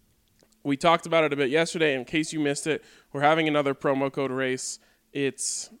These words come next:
something that Zach and I take probably too much pride in, but we've never lost one of these promo code races. It's, it's a race between us, the Nuggets, the Avs, and the Rockies,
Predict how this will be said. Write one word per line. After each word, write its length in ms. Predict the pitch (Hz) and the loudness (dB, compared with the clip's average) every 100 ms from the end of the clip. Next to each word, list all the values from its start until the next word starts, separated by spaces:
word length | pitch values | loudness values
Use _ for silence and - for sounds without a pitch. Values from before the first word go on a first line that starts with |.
| _ | _
something 440 | - - 185 185 151 | -6 -2 0 0 0
that 160 | 131 | -2
Zach 300 | 139 139 131 | 0 -2 -2
and 80 | 135 | -4
I 260 | 120 127 135 | -2 -2 -4
take 380 | - 127 113 _ _ | -4 -6 -6 _ _
probably 260 | 180 190 320 | -4 -2 -4
too 220 | - 202 | -4 -4
much 240 | 120 - | -4 -6
pride 260 | - 104 104 | -4 -2 -2
in, 220 | 107 113 _ _ _ _ | -4 -8 _ _ _ _
but 120 | - 147 | 0 2
we've 180 | 170 | 2
never 320 | 180 185 190 190 | 4 4 6 6
lost 380 | 160 123 - | 6 6 0
one 160 | 143 127 | -4 -4
of 80 | 120 | -4
these 160 | 123 | -6
promo 320 | - 135 127 131 | -4 -2 -2 -2
code 160 | 135 | -2
races. 380 | 123 123 127 120 | 0 -2 -6 -8
It's, 120 | 110 | -10
it's 140 | - - | -10 -6
a 80 | 120 | 0
race 280 | 139 165 | 2 2
between 340 | - 147 139 123 | 0 -6 -4 -2
us, 380 | 147 170 175 - - - _ | 2 2 2 -8 -14 -20 _
the 100 | 139 | -2
Nuggets, 540 | 135 151 156 151 - - _ _ | 2 2 2 -2 -8 -12 _ _
the 80 | 127 | -2
Avs, 540 | 135 139 139 135 - | 4 4 4 0 -10
and 160 | - 120 | -10 -6
the 60 | 110 | 0
Rockies, 680 | 131 139 - 143 143 - | 2 2 0 -6 -6 -8